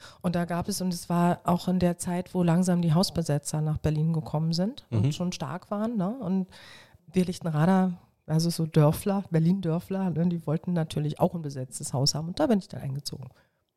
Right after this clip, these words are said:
Speaker 1: Das war cool. Es war eine coole Zeit. Es war eine alternative Zeit, es war eine politische Zeit, war auch viel mit der Kirche unterwegs.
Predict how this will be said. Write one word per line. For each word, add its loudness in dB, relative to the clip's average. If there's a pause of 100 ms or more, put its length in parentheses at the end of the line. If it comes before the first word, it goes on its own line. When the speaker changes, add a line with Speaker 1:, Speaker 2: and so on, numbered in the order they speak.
Speaker 1:
Das -2
war 4 (120)
cool. -4
Es -6
war 4
eine 4
coole 0
Zeit. -4
Es -20
war -4
eine -6
alternative -8
Zeit, -8
es -12
war -4
eine 0
politische -4
Zeit, -4 (560)
war -2
auch -6
viel -2
mit -2
der -2
Kirche 0
unterwegs. -2